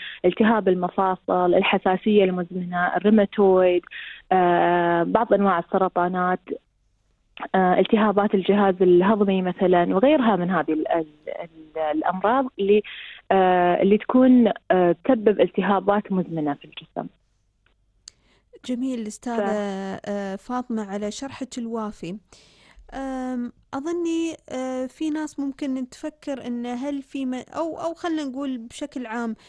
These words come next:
Speaker 2: هل في نظام غذائي معين يحمينا من الالتهابات أو يكون يقينا يعني من الالتهابات بشكل تام؟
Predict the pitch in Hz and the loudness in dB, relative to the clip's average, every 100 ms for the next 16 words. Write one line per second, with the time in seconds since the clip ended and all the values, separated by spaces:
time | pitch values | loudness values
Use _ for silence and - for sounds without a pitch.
0 | - _ 415 403 - 330 277 220 233 240 | -20 _ -8 -8 -4 -2 -2 -4 -4 -4
1 | 214 202 220 254 254 254 254 254 240 226 | -6 -8 -6 -8 -8 -8 -6 -6 -6 -8
2 | 226 240 233 233 240 226 220 - 220 254 | -8 -8 -8 -8 -8 -8 -10 -8 -6 -4
3 | 277 277 277 262 - 262 262 254 269 294 | -4 -6 -8 -10 -10 -8 -6 -6 -8 -10
4 | _ _ _ _ - 277 269 247 - 208 | _ _ _ _ -6 -4 -4 -8 -14 -10
5 | 208 - 277 226 208 - 330 523 494 262 | -10 -8 -6 -4 -6 -8 -8 -6 -8 -8
6 | - - 190 190 180 185 - 226 208 208 | -10 -12 -10 -10 -10 -12 -12 -10 -10 -10
7 | 214 220 - 226 - 214 - 277 | -10 -14 -14 -14 -12 -14 -12 -14